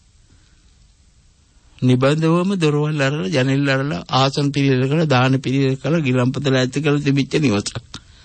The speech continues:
උපාලි ගෘහපතියාගේ නිවස. ඒතර පින්නතුනි, ඒ වගේ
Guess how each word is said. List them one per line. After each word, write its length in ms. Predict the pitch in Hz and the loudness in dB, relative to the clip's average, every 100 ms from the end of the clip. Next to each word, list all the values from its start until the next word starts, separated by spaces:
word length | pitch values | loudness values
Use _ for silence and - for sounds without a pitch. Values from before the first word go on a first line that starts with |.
| - - - - _ _ - - - | -20 -20 -20 -20 _ _ -20 -20 -2
උපාලි 340 | 139 120 139 135 | 0 2 2 4
ගෘහපතියාගේ 640 | 117 117 107 110 110 131 | 2 2 0 0 0 0
නිවස. 340 | 113 95 90 - - - - - - _ _ _ _ - - - - - - - | -2 -2 -4 -10 -18 -20 -20 -20 -20 _ _ _ _ -20 -20 -20 -20 -20 -20 -8
ඒතර 280 | 127 202 202 | 0 2 2
පින්නතුනි, 540 | 180 147 160 185 190 147 | 0 -2 -2 0 0 2
ඒ 240 | 151 180 | 2 4
වගේ 360 | 190 196 208 | 2 0 -2